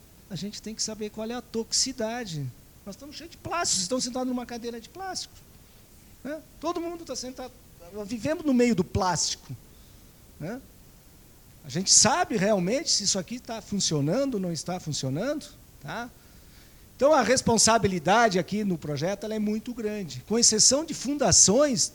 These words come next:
todos os sistemas de um projeto de edificação impactam na segurança de prevenção contra incêndio. Então, não é P P C I, gente, é projeto de prevenção, tá? E a arquitetura, ela tá ligada diretamente à proteção passiva. Proteção passiva são aqueles sistemas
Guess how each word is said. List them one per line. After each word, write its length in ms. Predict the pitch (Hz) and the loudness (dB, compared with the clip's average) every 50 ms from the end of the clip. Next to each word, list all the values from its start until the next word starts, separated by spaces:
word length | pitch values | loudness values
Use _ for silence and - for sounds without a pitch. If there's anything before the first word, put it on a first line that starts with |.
| - - | -4 2
todos 480 | - 262 285 320 349 359 349 294 254 262 | 4 6 6 6 4 2 0 -4 -6 -4
os 160 | 277 254 - | -2 0 0
sistemas 560 | - 226 180 - - 226 240 262 254 240 185 | 0 2 0 -2 0 0 -2 -2 -2 -4 -6
de 60 | 202 | -6
um 80 | 226 220 | -8 -8
projeto 400 | - 214 202 175 156 190 208 196 | -8 -8 -8 -6 -6 -6 -8 -8
de 60 | 202 | -10
edificação 460 | 185 - - - 185 151 - - 190 | -10 -10 -10 -8 -6 -4 -4 -4 -4
impactam 560 | 196 185 156 - - 190 196 190 - - 190 | -6 -8 -8 -8 -8 -8 -8 -8 -12 -14 -14
na 80 | 170 160 | -12 -10
segurança 600 | - - 180 165 160 151 143 143 147 139 - - | -10 -10 -10 -8 -8 -8 -8 -8 -8 -8 -10 -14
de 60 | - - | -16 -16
prevenção 420 | 139 139 135 139 131 - 147 135 | -14 -12 -12 -12 -12 -12 -14 -14
contra 260 | - 147 139 - 143 | -12 -14 -14 -12 -12
incêndio. 320 | 139 131 - 120 113 113 - - - - - - | -12 -12 -12 -12 -12 -12 -14 -16 -20 -20 -18 -12
Então, 140 | - 190 214 | -8 -4 -2
não 160 | 233 233 247 | 0 2 2
é 80 | 269 | 2
P 160 | 269 - 240 226 | 4 6 4 4
P 160 | - 214 208 196 | 4 4 2 2
C 200 | - - 175 170 | 2 0 0 -2
I, 120 | 165 165 | -4 -6
gente, 340 | 143 117 123 120 120 - 160 | -8 -10 -10 -12 -10 -10 -10
é 40 | 156 | -6
projeto 800 | - - 190 190 190 185 180 143 - 147 190 202 202 196 - 170 | -2 0 2 4 6 6 6 6 6 6 8 6 6 4 0 -6
de 140 | 135 131 | -8 -8
prevenção, 580 | - - 143 139 131 131 117 - - 113 104 98 98 - - - - - - - - - | -10 -8 -8 -8 -8 -8 -10 -10 -10 -12 -14 -16 -18 -20 -20 -20 -20 -20 -20 -20 -16 -8
tá? 280 | - 135 170 220 202 - - - - - - | -6 -4 -4 -4 -6 -8 -16 -20 -20 -12 -2
E 140 | - 196 226 | 4 8 8
a 60 | 240 | 8
arquitetura, 720 | 233 226 - 220 - - 214 185 - - 233 262 269 262 | 8 6 2 -2 0 2 2 2 2 0 0 2 4 4
ela 120 | 240 220 | 4 2
tá 160 | - - 226 | 2 2 2
ligada 420 | 226 226 220 196 220 226 226 226 226 | 2 2 0 0 2 2 2 2 0
diretamente 840 | 175 160 196 233 247 240 247 254 247 - 220 214 220 240 233 - 220 | 0 0 2 4 6 6 6 4 4 4 4 4 4 4 4 2 2
à 40 | |
proteção 560 | 220 - 220 220 - 214 196 160 - 214 240 240 | 6 6 6 6 6 4 4 6 6 6 6 4
passiva. 760 | - - 240 226 190 - - - 202 214 208 170 127 123 127 | 4 2 2 2 2 2 0 0 2 2 2 2 0 -2 -8
Proteção 500 | - 175 180 180 202 190 - - 220 247 | -6 -6 -8 -6 -4 -2 -2 0 0 -2
passiva 560 | 240 - 196 175 - - 247 269 262 269 254 | 0 0 0 2 2 2 2 0 -2 -4 -4
são 180 | 208 - 226 240 | -2 -2 0 0
aqueles 360 | 220 - - 240 254 247 208 | -2 -2 -2 -4 -2 0 2
sistemas 880 | - - - 196 180 - - - 220 240 262 254 254 247 240 - - | 2 2 2 2 0 -2 0 0 2 2 4 4 2 2 0 -2 -6